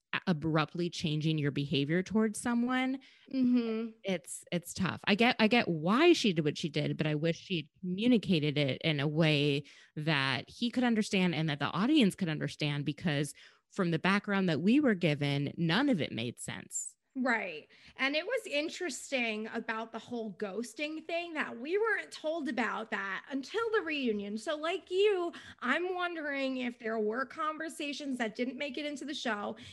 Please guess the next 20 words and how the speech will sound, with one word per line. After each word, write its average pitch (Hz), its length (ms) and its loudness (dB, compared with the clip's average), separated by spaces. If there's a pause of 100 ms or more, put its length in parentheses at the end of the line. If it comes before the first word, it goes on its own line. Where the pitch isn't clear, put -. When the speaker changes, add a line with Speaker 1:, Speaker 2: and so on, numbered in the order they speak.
(120)
Speaker 2:
if 247 180 -2
this 277 200 -6
was 277 200 -8
strategy 247 640 -2
on 277 200 -4
producers' 247 800 -6
part 214 300 -8
to 214 60 -12
be 226 120 -4
like, 208 160 -8
"We 196 120 -10
need 208 340 -8
to 226 100 -10
get 208 180 -4
them 202 140 -6
drawn 196 240 -8
into 208 200 -8
the 208 80 -8
reunion 214 480 -2
somehow." 214 680 -4